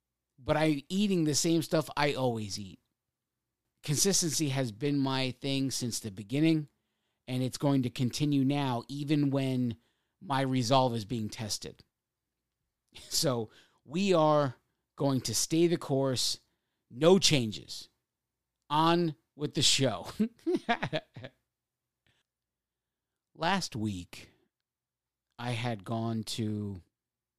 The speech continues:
I don't know, three or four workshops, W W workshops, and I often go to multiple, and I make sure I, you know, the ones I attend have different people in them, you know, 'cause a, a lot of my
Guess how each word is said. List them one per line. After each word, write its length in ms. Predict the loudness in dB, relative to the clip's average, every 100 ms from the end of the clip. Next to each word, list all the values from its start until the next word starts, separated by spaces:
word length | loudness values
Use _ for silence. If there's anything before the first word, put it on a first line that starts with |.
| _ _ _ _ _ -10
I 100 | -6
don't 120 | -6
know, 200 | -8 -16 _ _ _ _ _ _ _ _ _ _ _ -2
three 220 | 2 2
or 80 | 0
four 380 | 0 0 0
workshops, 760 | 0 -2 -4 -2 0 -2 -4 -10 -4
W 240 | -2 0
W 260 | 0 0 -4
workshops, 760 | -4 -6 -4 -4 -4 -10 -12 _ _ _ _ _ _ _
and 120 | -4 0
I 120 | 2
often 420 | 2 2 -2 -4
go 380 | -2 -2 -2 -6
to 140 | -6 -4
multiple, 680 | -4 -8 -10 -12 -8 -8 -8 _ _ _ _ _ _ _ _ -6
and 120 | -4
I 100 | -2
make 220 | -2 -2
sure 240 | -4 -2 -2
I, 240 | -2 -6 _ -10
you 120 | -6
know, 280 | -4 -6 -10 -8
the 140 | -4
ones 300 | -2 -2 -2
I 80 | -2
attend 480 | -4 -6 -4 -4 -4
have 220 | -6 -8
different 360 | -10 -8 -10 -10
people 380 | -12 -8 -6
in 120 | -4 -4
them, 240 | -4 -6
you 80 | -6
know, 120 | -6
'cause 100 | -4
a, 140 | -4 -4
a 120 | -6
lot 280 | 0 0 0
of 160 | -2
my 480 | -2 -2 -2 -2 -4